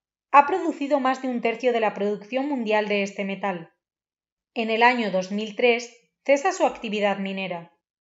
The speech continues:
El Parque Minero se crea para preservar el impresionante legado que constituye la explotación minera de estas milenarias minas, con una propuesta fascinante de recorrer las entrañas de la tierra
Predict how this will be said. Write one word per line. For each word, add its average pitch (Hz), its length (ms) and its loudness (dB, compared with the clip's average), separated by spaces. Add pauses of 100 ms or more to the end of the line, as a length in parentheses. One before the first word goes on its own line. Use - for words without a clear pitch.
(960)
El 254 200 6
Parque 311 280 8
Minero 277 360 6
se 254 180 -2
crea 247 300 6
para 226 200 4
preservar 226 480 0
el 330 120 2
impresionante 233 680 -4
legado 214 380 0
que 220 140 -8
constituye 240 560 -6
la 311 80 0
explotación 233 640 -6
minera 254 380 0
de 202 160 0
estas 254 320 -4
milenarias 196 580 -4
minas, 185 480 -8 (440)
con 269 180 4
una 392 220 2
propuesta 254 480 4
fascinante 220 560 -4
de 220 100 2
recorrer 214 460 0
las 330 200 0
entrañas 220 460 -2
de 214 60 -8
la 202 160 0
tierra 208 500 -4